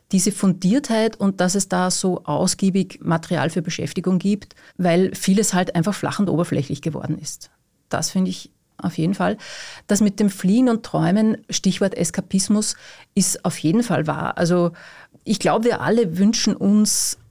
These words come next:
eine Welt, in der der Einsatz für das Gemeinwohl am Ende Erfolg hat und dass ein guter Mensch zu sein kein Schimpfwort ist. Und das findet man da drinnen. Was mich am Begriff Eskapismus ein bisschen stört, ist, aus meiner Sicht spricht nichts dagegen,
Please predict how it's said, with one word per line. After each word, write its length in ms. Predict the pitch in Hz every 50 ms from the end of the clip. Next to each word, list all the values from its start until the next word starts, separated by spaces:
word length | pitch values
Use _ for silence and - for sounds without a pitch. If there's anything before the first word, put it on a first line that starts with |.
| _ _ -
eine 440 | - 180 180 185 190 190 196 175 151
Welt, 340 | 156 165 180 202 202 - -
in 320 | - - 196 190 190 190
der 520 | - 180 170 165 160 170 180 180 185 - - - - _ _ _ -
der 140 | 208 -
Einsatz 400 | - 175 185 214 - 208 170 -
für 180 | - - 202 190
das 280 | 196 190 - - _ -
Gemeinwohl 640 | 214 180 165 151 147 156 170 185 190 190 185 190 -
am 160 | - 185 180 -
Ende 340 | - 165 170 185 185 - -
Erfolg 520 | - 180 - - - 160 180 202 - -
hat 320 | - - - _ - - - - - - - - - - - _ _ -
und 420 | - 185 180 180 185 175 165 - - _ _ _ -
dass 420 | - 175 175 170 - - - - _
ein 140 | - 185 185
guter 240 | 190 220 220 226 226
Mensch 260 | 175 165 170 202 - -
zu 100 | - 196
sein 200 | - 180 170 185
kein 140 | 202 190
Schimpfwort 460 | 170 - 208 220 - - 170 - - -
ist. 260 | - 151 - - -
Und 160 | - 190 190
das 140 | 233 - -
findet 260 | - 190 170 180 165
man 160 | 156 147 139
da 80 | 135 139
drinnen. 400 | - - - - - - - - _ - - - - - - - _ -
Was 280 | - 202 175 196 190
mich 200 | - 220 226 226
am 100 | 226 196
Begriff 260 | 190 190 202 202 196 -
Eskapismus 640 | - 185 175 - - 180 - - 247 - - 254 247 254
ein 100 | 214 202
bisschen 240 | 214 - - 208
stört, 340 | 196 - - 170 165 196 196
ist, 400 | - - 196 190 - - - - -
aus 100 | 190 -
meiner 200 | 185 160 226 240
Sicht 200 | 233 226 220 -
spricht 320 | - - 196 170 - -
nichts 240 | 185 190 214 - -
dagegen, 500 | - 214 202 - 160 156 165 196 208 202